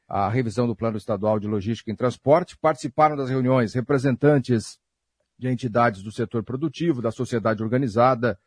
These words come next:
do poder público, com análise de todas as obras contidas no plano, apontando quais avançaram nos últimos anos, além de indicar outras intervenções que são consideradas importantes para aprimorar a infraestrutura no Estado.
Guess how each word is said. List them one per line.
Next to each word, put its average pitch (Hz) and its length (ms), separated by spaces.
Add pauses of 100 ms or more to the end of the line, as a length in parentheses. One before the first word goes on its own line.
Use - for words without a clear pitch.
(260)
do 135 80
poder 117 300
público, 139 720 (200)
com 214 220
análise 180 560
de 160 260
todas 208 400
as 127 160
obras 151 300
contidas 135 460
no 123 80
plano, 143 420 (140)
apontando 135 560
quais 156 400
avançaram 165 600
nos 123 180
últimos 135 360
anos, 156 320 (300)
além 165 200
de 147 100
indicar 143 400
outras 139 420
intervenções 131 760 (340)
que 131 80
são 139 180
consideradas 131 560
importantes 127 600
para 127 160
aprimorar 120 480
a 127 60
infraestrutura 123 600
no 123 80
Estado. 107 540